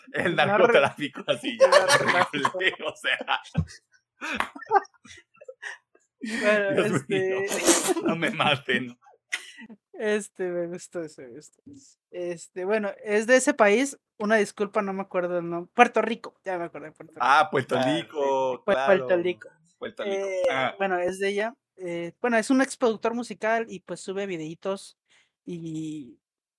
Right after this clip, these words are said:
Speaker 2: el tipo es una enciclopedia de música, o sea, realmente sus videos te dan esa perspectiva de un productor de música, ¿no? O sea, cómo es la música, cómo es esta industria desde ese lado. Así que,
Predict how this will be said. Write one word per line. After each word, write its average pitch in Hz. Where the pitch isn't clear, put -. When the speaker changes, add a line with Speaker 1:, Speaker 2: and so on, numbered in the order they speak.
Speaker 2:
el 208
tipo 254
es -
una 202
enciclopedia 170
de 147
música, 147
o 160
sea, -
realmente 202
sus 208
videos 196
te 208
dan 196
esa 208
perspectiva 196
de 190
un 202
productor 180
de 165
música, 156
¿no? 160
O -
sea, 165
cómo 196
es 214
la 226
música, 214
cómo 202
es 196
esta 214
industria 202
desde 175
ese 170
lado. 160
Así 175
que, 185